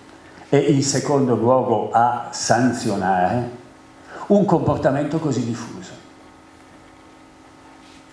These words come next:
È sostanzialmente impossibile, è difficilissimo, perché è talmente diffuso che, eh, come fai? Quante sono le persone che, perché noi pensiamo poi alla, alla,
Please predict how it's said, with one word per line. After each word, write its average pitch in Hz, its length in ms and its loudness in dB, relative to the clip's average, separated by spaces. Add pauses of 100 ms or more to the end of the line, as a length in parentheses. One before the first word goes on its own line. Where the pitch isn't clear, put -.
(420)
È 180 160 2
sostanzialmente 175 760 0
impossibile, 139 720 0
è 117 80 2
difficilissimo, 107 920 -2 (300)
perché 170 400 4
è - 20 -6
talmente 135 600 0
diffuso 107 720 -2
che, 131 180 -4
eh, 143 360 -8
come 185 180 -4
fai? - 280 -10 (1400)
Quante 185 240 2
sono 208 220 2
le 113 80 0
persone 107 600 -2
che, 110 120 -2
perché - 380 2
noi 202 160 2
pensiamo 107 480 0
poi 107 220 2
alla, 104 280 2
alla, 104 460 0